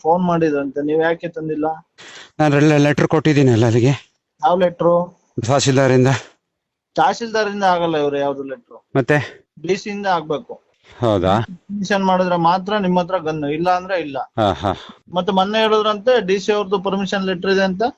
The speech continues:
Speaker 2: ಯಾರು ಹೇಳಿದ್ದು?
Speaker 1: ನಮ್ಮ
Speaker 2: ನಾನು
Speaker 1: ಇವ್ರು ಲೇಡಿ ಪೊಲೀಸ್ ಅವ್ರು ಹೇಳಿದ್ರು.
Speaker 2: ಇಲ್ಲ, ಇಲ್ಲ, ನಾನು ಹೇಳಿಲ್ಲ ಹಂಗೆ.
Speaker 1: ಹಾ.
Speaker 2: ನಾನು ಹೇಳಿಲ್ಲಲ್ಲ. ನಾನು ಏನಿದೆ ಅವ್ರಿಗೆ ಸುರೇಶ್ಗೆ ಮತ್ತೆ ನಿಮ್ಮ ಮಹಿಳಾ ಸಿಬ್ಬಂದಿ ಕಳಿಸಿದ್ದೀನಲ್ಲ ಒಂದು ರ-, ಇದ್ರದ್ದು.
Speaker 1: ಹ್ಮ್.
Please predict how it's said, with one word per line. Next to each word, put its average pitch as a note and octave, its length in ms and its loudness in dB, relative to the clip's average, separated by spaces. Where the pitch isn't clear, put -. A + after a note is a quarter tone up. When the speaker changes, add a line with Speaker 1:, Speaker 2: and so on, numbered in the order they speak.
Speaker 2:
ಯಾರು C3 200 2
ಹೇಳಿದ್ದು? G#2 460 0
Speaker 1:
ನಮ್ಮ E3 220 0
Speaker 2:
ನಾನು E3 200 4
Speaker 1:
ಇವ್ರು F3 140 0
ಲೇಡಿ F3+ 320 -4
ಪೊಲೀಸ್ F#3+ 360 0
ಅವ್ರು F#3+ 160 2
ಹೇಳಿದ್ರು. F#3 260 0
Speaker 2:
ಇಲ್ಲ, C#3+ 120 6
ಇಲ್ಲ, C3+ 200 6
ನಾನು C3+ 240 4
ಹೇಳಿಲ್ಲ C3 380 4
ಹಂಗೆ. B2 220 2
Speaker 1:
ಹಾ. B2+ 480 -4
Speaker 2:
ನಾನು D3+ 180 4
ಹೇಳಿಲ್ಲಲ್ಲ. C#3+ 480 4
ನಾನು D3+ 280 4
ಏನಿದೆ D#3 480 4
ಅವ್ರಿಗೆ D3+ 320 -2
ಸುರೇಶ್ಗೆ D3+ 460 0
ಮತ್ತೆ D3 400 4
ನಿಮ್ಮ C#3+ 280 6
ಮಹಿಳಾ D3 320 4
ಸಿಬ್ಬಂದಿ C#3 420 2
ಕಳಿಸಿದ್ದೀನಲ್ಲ B2 600 2
ಒಂದು A#2 220 2
ರ-, A#2 180 4
ಇದ್ರದ್ದು. A#2 340 2
Speaker 1:
ಹ್ಮ್. D3 600 -2